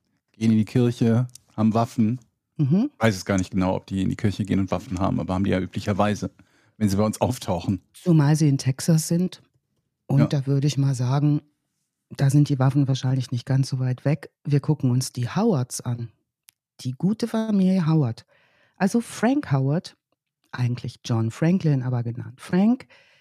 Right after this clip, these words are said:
Speaker 2: ist der Sohn eines Predigers.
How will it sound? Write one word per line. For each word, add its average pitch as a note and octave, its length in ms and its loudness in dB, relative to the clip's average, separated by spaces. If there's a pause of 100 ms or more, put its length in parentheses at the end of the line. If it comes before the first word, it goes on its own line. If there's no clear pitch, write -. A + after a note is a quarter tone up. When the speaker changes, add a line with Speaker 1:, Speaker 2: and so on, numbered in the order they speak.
(120)
Speaker 2:
ist - 220 -6
der A3+ 160 4
Sohn D#3+ 320 4
eines F#3+ 340 -2
Predigers. D3+ 1120 0